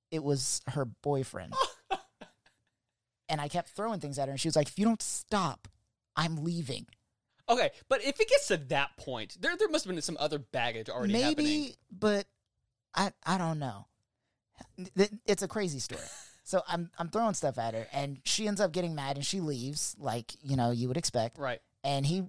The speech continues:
Speaker 1: runs out after her. And then later on that night, there was a car accident. <gasps> I don't know if it was them. I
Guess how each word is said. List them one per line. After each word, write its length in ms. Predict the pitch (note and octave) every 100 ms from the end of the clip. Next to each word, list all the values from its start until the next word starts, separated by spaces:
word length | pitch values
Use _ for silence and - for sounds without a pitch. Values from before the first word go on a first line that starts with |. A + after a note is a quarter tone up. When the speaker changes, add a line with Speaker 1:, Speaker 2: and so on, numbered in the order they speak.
| F#3+
Speaker 1:
runs 300 | E3 E3 D#3
out 180 | D3 C#3
after 320 | E3+ - C3
her. 280 | G#2+ A2+ A#2 _ _ _ -
And 140 | F3
then 180 | G3 E3+
later 320 | F#3+ A#3+ A3
on 180 | G3+ F3+
that 180 | D3 B2+
night, 400 | D3 E3 C3 - _ _ _ _ _ _ _ -
there 100 | F3+
was 140 | F3+
a 40 | D3
car 280 | - G3 C3
accident. 500 | - - G2 A2 - _ _
<gasps> 600 | - - _ _ _ _
I 140 | F3 G#3
don't 220 | B3+ A#3
know 200 | G3 F#3+
if 140 | D#3
it 80 | F3+
was 120 | E3+
them. 220 | C#3 A#2 A#2
I 180 | F3